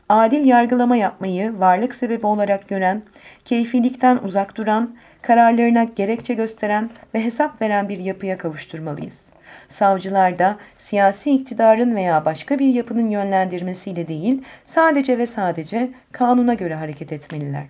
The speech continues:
Yasama ve yürütme, yargıyı şekillendirmeye çalışmamalı, verdiği kararlara müdahale etmemelidir. Yargı da kendini yasama veya yürütme organının yerine koyarak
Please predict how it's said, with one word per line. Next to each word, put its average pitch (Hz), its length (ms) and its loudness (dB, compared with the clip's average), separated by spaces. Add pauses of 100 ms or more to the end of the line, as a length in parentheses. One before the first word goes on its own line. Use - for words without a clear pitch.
(1300)
Yasama 294 440 4
ve 294 40 2
yürütme, 185 600 -2 (300)
yargıyı 226 440 2
şekillendirmeye 180 880 -4
çalışmamalı, 160 800 -6 (340)
verdiği 233 420 4
kararlara 202 500 0
müdahale 190 420 -4
etmemelidir. 151 840 -10 (460)
Yargı 180 400 2
da 196 200 0 (260)
kendini 233 460 2
yasama 220 400 0
veya 262 280 4
yürütme 220 400 -2
organının 202 540 -2
yerine 185 340 -6
koyarak 185 460 -2